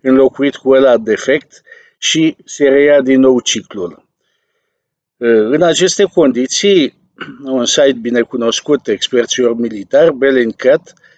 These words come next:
a lansat ipoteza că pur și simplu cele șapte motoare au fost, vândute ucrainenilor. <clears throat> Deci,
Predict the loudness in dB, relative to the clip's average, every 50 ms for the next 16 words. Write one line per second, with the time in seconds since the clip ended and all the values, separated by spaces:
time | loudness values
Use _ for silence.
0 | _ _ _ _ _ _ _ 0 0 2 2 2 2 2 2 0 2 2 2 0
1 | 0 -4 -4 -2 0 -2 -2 0 0 0 0 0 0 -4 -6 -4 0 0 2 2
2 | 0 0 _ -2 -4 -2 -4 -6 -4 -4 -4 -6 -2 -2 -2 -2 -2 -2 -4 -4
3 | -2 0 2 2 2 2 2 0 0 0 0 0 -2 -2 -2 0 -4 -6 -4 0
4 | 0 0 2 2 2 0 0 -2 -8 _ _ _ _ _ _ _ -2 -2 0 0
5 | -2 -2 -2 -2 -2 _ 2 2 4 4 2 -2 -2 0 2 2 2 0 -2 0
6 | 0 2 2 2 0 0 0 2 2 2 4 2 2 2 0 -2 -6 -8 -10 -14
7 | -20 -20 _ _ _ -4 -2 -2 -2 -2 -6 _ _ _ _ _ _ _ _ _
8 | _ _ 0 0 0 -2 -2 0